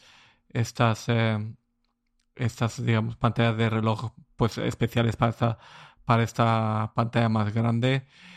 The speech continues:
Y no hemos visto ningún sensor, eso también creo que era algo de los rumores, ¿no? Que no vendrían nuevos sensores. Eh, hemos visto, o, o a mí hay algo, una cosa que me llamó bastante la atención, no sé si a ti, pero fue que ahora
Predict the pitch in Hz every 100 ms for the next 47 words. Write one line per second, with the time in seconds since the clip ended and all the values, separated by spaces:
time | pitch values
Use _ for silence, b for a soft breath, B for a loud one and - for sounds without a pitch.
0 | b b b b _ _ _ - 131 123
1 | 120 117 117 117 - - _ _ _ _
2 | 135 131 143 135 135 139 127 120 131 -
3 | 123 113 147 147 131 - 123 120 120 120
4 | - 123 117 120 117 120 101 123 127 123
5 | 117 120 113 117 110 120 120 123 123 -
6 | 113 113 117 110 113 113 113 113 - 113
7 | - 120 127 135 - b b b b b
8 | b _ - 127 123 123 123 - 139 139
9 | 143 143 - 147 120 127 - 131 127 147
10 | 151 147 147 143 135 _ _ 135 143 139
11 | 151 143 123 123 127 135 - 131 123 123
12 | 113 110 127 139 143 - 117 113 123 117
13 | 120 120 135 B 208 180 - 127 117 -
14 | 131 - 131 127 135 139 -